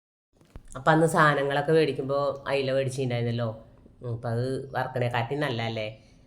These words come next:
കുറച്ച് നാളികേരമൊക്കെ അരച്ചിട്ട് കറി വെച്ചാൽ. അപ്പം അതൊന്ന് കറി വെക്കണം. അപ്പം കുറച്ച് പകുതി സവോളയും ഒരു പത്തല്ലി വെളുത്തുള്ളിയും രണ്ട് പച്ചമുളകൊക്കെ ഒന്ന്, ഏ, അരിഞ്ഞിട്ടിട്ട് ഒന്ന് വഴറ്റിയെടുത്തിട്ട് നമ്മൾ പയറുപ്പേരി ഒന്ന് ഉണ്ടാക്കണം കേട്ടോ.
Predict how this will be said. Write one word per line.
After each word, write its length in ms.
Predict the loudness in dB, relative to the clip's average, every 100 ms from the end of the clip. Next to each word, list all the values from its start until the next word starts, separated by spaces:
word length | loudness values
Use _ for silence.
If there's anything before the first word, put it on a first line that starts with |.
| -10
കുറച്ച് 300 | -8 -4 0
നാളികേരമൊക്കെ 560 | 0 0 0 -2 -2 -2
അരച്ചിട്ട് 300 | -2 -4 -4
കറി 260 | -2 -2
വെച്ചാൽ. 560 | -2 -4 -4 -4 -4 -8
അപ്പം 200 | -12 -8
അതൊന്ന് 240 | -6 -4 -2
കറി 180 | -2 -2
വെക്കണം. 560 | -4 -4 -4 -4 -8 -16 -12
അപ്പം 160 | -6
കുറച്ച് 540 | -6 -6 -6 -6 -4 -4
പകുതി 260 | -4 -2
സവോളയും 760 | -2 -2 -2 -4 -2 -4 -6 -12 -20 -20 -20 -4
ഒരു 440 | -2 0 -2 -2 -4
പത്തല്ലി 380 | -6 -4 -2 0
വെളുത്തുള്ളിയും 760 | 0 -2 -4 -4 -2 -4 -4 -6
രണ്ട് 220 | -6 -4
പച്ചമുളകൊക്കെ 760 | -4 -4 -4 -4 -4 -6 -6
ഒന്ന്, 220 | -6 -6 -6 -8 -12 -8
ഏ, 60 | -4 -2 -4 -4 -6
അരിഞ്ഞിട്ടിട്ട് 640 | -4 -4 -4 -6 -6 -10 -12 -16 -8
ഒന്ന് 220 | -4 -2
വഴറ്റിയെടുത്തിട്ട് 640 | -2 -4 -6 -10 -10 -8
നമ്മൾ 200 | -6 -4
പയറുപ്പേരി 640 | -4 -2 -2 -4 -4 -4
ഒന്ന് 140 | -2 -4
ഉണ്ടാക്കണം 360 | -4 -6 -8
കേട്ടോ. 240 | -10 -10